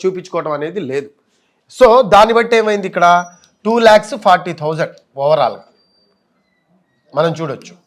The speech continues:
So మిగిలింది అంటే నాలుగు లక్షల యాభై వేలలో లక్ష మంది వీళ్ళని తేల్చారు, అరవై వేల మంది వీళ్ళని తేల్చారు, మొత్తం పోతే రెండు లక్షల నలభై వేల మంది తేలిన వ్యవహారం ఉన్న, అంటే పెన్షనర్స్ రియల్గా తీసుకుంటున్న వాళ్ళ సంఖ్య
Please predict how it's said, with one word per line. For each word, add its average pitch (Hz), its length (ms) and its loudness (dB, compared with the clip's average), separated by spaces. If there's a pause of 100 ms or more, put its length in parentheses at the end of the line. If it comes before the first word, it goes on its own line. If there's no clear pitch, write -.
(320)
So 208 180 0
మిగిలింది 175 400 -4 (520)
అంటే 175 140 0 (120)
నాలుగు 196 200 6
లక్షల 226 300 0
యాభై 190 240 2
వేలలో 165 320 0 (420)
లక్ష 160 160 0 (100)
మంది 220 200 0
వీళ్ళని 190 380 -2
తేల్చారు, 165 420 0 (160)
అరవై 180 260 2
వేల 190 220 2
మంది 180 200 -4 (340)
వీళ్ళని 185 320 4
తేల్చారు, 170 320 0 (100)
మొత్తం 190 200 0 (100)
పోతే 190 200 4 (420)
రెండు 208 200 4
లక్షల 196 340 2
నలభై 165 280 0
వేల 175 200 0
మంది 170 180 -4 (260)
తేలిన 156 380 -2
వ్యవహారం 117 420 -14 (580)
ఉన్న, 185 180 0 (220)
అంటే 208 200 0 (540)
పెన్షనర్స్ 214 480 -2 (120)
రియల్గా 208 400 2
తీసుకుంటున్న 156 500 -6
వాళ్ళ 139 140 -2 (140)
సంఖ్య 135 220 -8